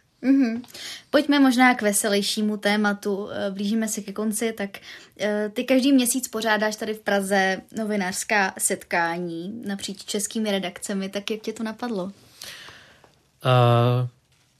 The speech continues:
Speaker 2: rozhodně si ten nápad neuzurpuju sám. Myslím si, že to vzešlo z nějaké debaty
Speaker 1: Mhm.
Speaker 2: s kolegy. A, eh, je to pro mě vlastně docela důležité, aby lidi napříč redakcemi se potkávali a mluvili spolu, ne protože bychom chtěli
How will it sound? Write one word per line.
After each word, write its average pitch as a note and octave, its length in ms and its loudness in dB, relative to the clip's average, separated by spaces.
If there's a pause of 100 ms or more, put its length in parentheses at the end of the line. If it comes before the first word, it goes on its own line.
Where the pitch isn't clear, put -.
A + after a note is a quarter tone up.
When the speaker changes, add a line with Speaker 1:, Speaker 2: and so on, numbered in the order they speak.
(400)
Speaker 2:
rozhodně C3 460 4
si - 200 2
ten C#3+ 200 2
nápad C3 280 4
neuzurpuju C3+ 640 4
sám. B2 440 4 (240)
Myslím C3 500 -2
si, C3+ 100 0
že B2+ 100 2
to C3 120 2
vzešlo B2+ 320 2
z B2+ 60 2
nějaké A#2+ 280 4
debaty A#2+ 240 4
Speaker 1:
Mhm. - 60 4
Speaker 2:
s - 60 2
kolegy. A#2+ 420 0 (920)
A, A#2+ 500 6 (560)
eh, B2 40 -6 (460)
je B2+ 180 0
to B2+ 180 0
pro C3+ 220 0
mě C3 240 4
vlastně C3+ 400 4
docela C#3 420 4 (380)
důležité, C3 760 6
aby C3 380 0
lidi C3 540 0
napříč B2+ 380 0
redakcemi B2+ 540 0
se - 160 0
potkávali B2+ 880 4
a C3 60 2
mluvili B2+ 340 4
spolu, B2+ 380 2
ne B2 140 2
protože B2 320 -2
bychom A#2+ 280 4
chtěli B2 280 0